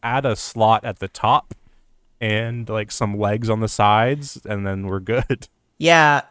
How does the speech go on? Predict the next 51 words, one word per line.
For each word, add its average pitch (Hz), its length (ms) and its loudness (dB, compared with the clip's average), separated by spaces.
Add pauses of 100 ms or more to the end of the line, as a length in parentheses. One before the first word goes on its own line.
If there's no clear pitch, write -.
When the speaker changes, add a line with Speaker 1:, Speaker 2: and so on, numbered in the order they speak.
Speaker 2:
if 208 100 -2
there's 254 220 6
Speaker 1:
That 113 80 2
was 113 120 0
it. 175 40 2
Speaker 2:
one 277 360 2
regret 156 680 2
that 143 120 0
I 131 120 2
have 127 340 2
about 123 260 -2
this 120 240 -4
year's 131 220 -4
Game 135 260 -2
Clam 143 240 -2
that 135 140 -2
I 127 80 2
feel 135 220 -2
like 131 200 -2
we 139 80 -4
did 139 160 -2
a 135 80 0
slightly 165 540 0
better 139 360 0
job 135 420 0
the 135 120 -2
last 120 320 -2
two 160 80 -6
years 160 380 -2
is 156 60 -6
that 147 260 0 (260)
the 180 100 2
last 202 280 6
two 320 80 0
years 339 260 2
we 233 140 2
had 220 140 6
a 208 40 8
lot 160 280 6
of 185 120 0
jokes 147 380 -2
that 156 180 0
were 147 160 0
about, 143 320 2
like, 135 360 -2 (120)
the 151 160 0
functionality 156 1040 0
of 185 100 -4
the 196 80 0
Game 196 280 0
Clam. 226 460 0